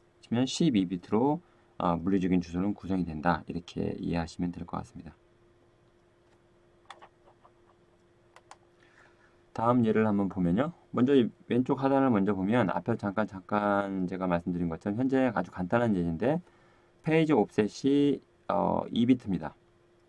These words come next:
따라서, 어, 아주 간단하게 설명하기 위한 거죠. 페이지 크기가 지금 최대, 어, 아니, 최대가 아니라 페이지 크기는,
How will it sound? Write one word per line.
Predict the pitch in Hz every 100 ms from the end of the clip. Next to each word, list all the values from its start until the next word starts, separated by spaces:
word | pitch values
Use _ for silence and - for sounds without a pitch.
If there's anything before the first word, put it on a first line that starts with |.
| _ _ _ _ _ _ _ _ _ _ _ _ _ _ - _ _ _ _ _ _ _ _ _ _ _ _ _ _ _ -
따라서, | 117 117 127 156 175 _ _ _ _ _
어, | - 95 90 87 87 90 87 _ _ _ _ _ _
아주 | - 98 92 -
간단하게 | 95 135 143 139
설명하기 | 131 123 113 95
위한 | 90 87
거죠. | 82 113 101
페이지 | 131 135 131
크기가 | 110 98 110
지금 | 107 90 101 131 143 - _ _ _ _
최대, | - - 127 123 135 143 151 - _ _ _ _ _ _ _ _ _ _ _ _ _
어, | 90 87 82 80 -
아니, | 90 87 -
최대가 | 135 131 113
아니라 | 90 113 143
페이지 | 131 120
크기는, | - 104 113 160 170